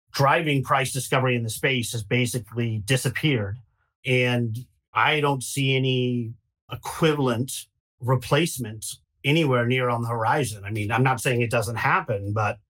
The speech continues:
all I know is that I'd say eighty percent of, you know, a lot of the funds that I used to admire or look at in this space, uh, sp-, certainly coming out of college,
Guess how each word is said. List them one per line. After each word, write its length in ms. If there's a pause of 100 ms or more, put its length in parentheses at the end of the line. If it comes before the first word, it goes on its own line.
(260)
all 180
I 100
know 220
is 160
that 280 (260)
I'd 320
say 640 (160)
eighty 340
percent 560 (120)
of, 360 (180)
you 140
know, 120
a 20
lot 200
of 60
the 80
funds 460
that 100
I 60
used 380
to 300
admire 640
or 160
look 260
at 320 (540)
in 120
this 140
space, 720
uh, 360
sp-, 280
certainly 720
coming 240
out 100
of 80
college, 640